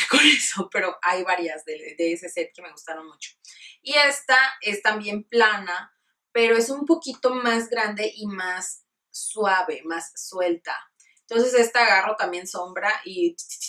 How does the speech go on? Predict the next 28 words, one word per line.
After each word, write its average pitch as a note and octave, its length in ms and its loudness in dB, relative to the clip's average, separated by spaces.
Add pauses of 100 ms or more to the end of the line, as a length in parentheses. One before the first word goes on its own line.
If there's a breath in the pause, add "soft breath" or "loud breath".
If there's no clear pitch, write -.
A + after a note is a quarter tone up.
(140)
aplico F#3+ 300 -10
en F#3+ 80 -8
todo F3+ 140 -2
el F3 120 -2
párpado. - 460 -6
Cuando G3+ 240 -2
quiero A#3 200 4
nada C4 180 4
más B3 160 -2
como C4+ 180 -8
sellar F#3 460 2
el G#3+ 140 -6
párpado, A3 680 -2 (300)
esta E3+ 340 -8
me D#3+ 80 -16
gusta - 280 -20
mucho. - 260 -16 (220)
Entonces G#3 340 -4
las E3 220 0
dos, - 360 -12 (280)
o D#3+ 100 -12
sea, E3+ 280 -4
porque E3 200 -8
las F3 160 2
uso A3 180 -4
para - 240 -2 (120)
cositas - 440 -10
distintas. - 560 -20